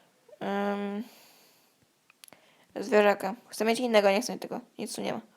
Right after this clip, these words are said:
Ja nie chcę mieć tego psa, ten pies jest dziwny. W sensie, jak on wygląda, to nie, na-, nawet jak pies nie... Za okno idź.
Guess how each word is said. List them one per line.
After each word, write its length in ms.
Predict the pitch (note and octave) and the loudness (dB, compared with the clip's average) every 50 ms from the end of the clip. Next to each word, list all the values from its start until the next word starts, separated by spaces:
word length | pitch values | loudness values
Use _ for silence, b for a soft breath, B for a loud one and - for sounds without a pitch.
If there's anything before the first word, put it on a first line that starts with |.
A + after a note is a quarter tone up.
| b b b b b b b b b b b _ _ _ _ _ _ _ _ _ _ _ _ _ _ _ _ _ _ _ _ _ _ _ _ _ _ _ _ _ _ _ _ _ _ _ _ _ _ _ _ _ _ b b b b b b b b _ _ - | b b b b b b b b b b b _ _ _ _ _ _ _ _ _ _ _ _ _ _ _ _ _ _ _ _ _ _ _ _ _ _ _ _ _ _ _ _ _ _ _ _ _ _ _ _ _ _ b b b b b b b b _ _ -10
Ja 60 | - A#3 | -6 -6
nie 100 | C4 C4 | -4 -2
chcę 100 | - B3+ | -2 -2
mieć 120 | A3 A3 | -2 0
tego 160 | G#3 G3+ G3+ | 0 -2 -2
psa, 200 | G3 - G3+ G3+ | -2 -2 -6 -4
ten 160 | G3+ G3+ G#3 | -4 -4 -2
pies 200 | - G#3+ G#3+ - | -2 -2 -2 -2
jest 120 | A3+ G#3+ C#4 | -6 -8 -4
dziwny. 320 | C#4 B3+ G#3+ G3 F#3+ A3 - - _ _ _ _ _ _ _ _ _ _ _ _ _ _ _ | -2 -2 -2 -2 -4 -8 -8 -10 _ _ _ _ _ _ _ _ _ _ _ _ _ _ _
W 80 | _ - | _ -6
sensie, 340 | - G#3+ - B3 A#3 A3+ A3+ - - _ - - | -6 0 2 4 2 2 2 -4 -14 _ 4 6
jak 140 | B3 B3+ | 6 6
on 100 | B3 A#3+ | 6 0
wygląda, 300 | A#3+ A#3+ A#3+ A3+ C4 C4 | 2 4 4 4 4 4
to 160 | C4 G#3+ G#3+ G#3+ | 0 -2 -2 0
nie, 220 | G#3 G#3+ G#3+ G#3+ | -2 -2 -4 -4
na-, 220 | - A3 A3 A3+ | -6 -4 -4 -4
nawet 200 | G#3+ A3 A3 A3+ | -2 -2 -2 -2
jak 120 | A#3 A3+ A3+ | -2 -4 -4
pies 160 | A3+ G#3+ G#3+ | -4 -6 -4
nie... 120 | G3 G3 F#3 - - b b b b b b - | -4 -8 -8 -12 -14 b b b b b b -10
Za 200 | - G#3 A3 G#3+ | 0 4 4 4
okno 180 | G#3 - F#3+ | 4 4 -6
idź. 200 | F#3 G3 - - | -6 -8 -10 -14